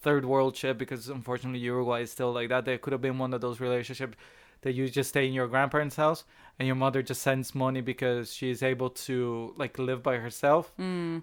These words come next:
Speaker 1: and have extra money to send, uh, and that money would mean a lot more in Uruguay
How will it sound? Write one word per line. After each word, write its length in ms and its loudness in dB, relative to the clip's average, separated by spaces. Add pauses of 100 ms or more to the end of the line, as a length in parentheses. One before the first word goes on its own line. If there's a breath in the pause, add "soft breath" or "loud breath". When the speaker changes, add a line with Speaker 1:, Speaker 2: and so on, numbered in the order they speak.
(160)
Speaker 1:
and 320 2
have 260 2
extra 340 2
money 260 -2
to 140 -10
send, 320 0
uh, 240 2
and 200 -2
that 120 6
money 240 0
would 220 -4
mean 260 -2
a 60 0
lot 340 0
more 300 2
in 140 -4
Uruguay 580 2